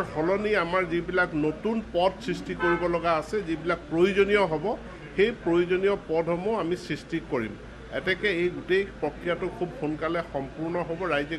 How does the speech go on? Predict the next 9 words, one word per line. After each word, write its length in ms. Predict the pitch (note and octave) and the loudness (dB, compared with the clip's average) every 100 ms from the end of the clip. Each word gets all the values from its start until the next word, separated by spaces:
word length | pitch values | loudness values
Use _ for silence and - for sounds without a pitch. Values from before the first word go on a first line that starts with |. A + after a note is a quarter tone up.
| B2+ | -4
গম 160 | C#3 D#3+ | -4 -2
পাব। 140 | D#3+ F3+ B3+ - - - - - - - | -2 -2 -6 -12 -16 -16 -16 -16 -8 0
এক 180 | C#3+ - | 0 2
লাখ 140 | G#3+ A3 | 4 4
যিটো 240 | G3+ G#3+ A3+ - | 2 -4 -4 2
পদ 200 | E3+ E3+ - - - - - - | 2 2 -2 -8 -10 -10 -12 -2
খালী 200 | D3 F3 | 2 2
পদৰ 320 | F3 E3+ F3+ E3+ | 2 0 0 -2
বা 180 | D#3 | 2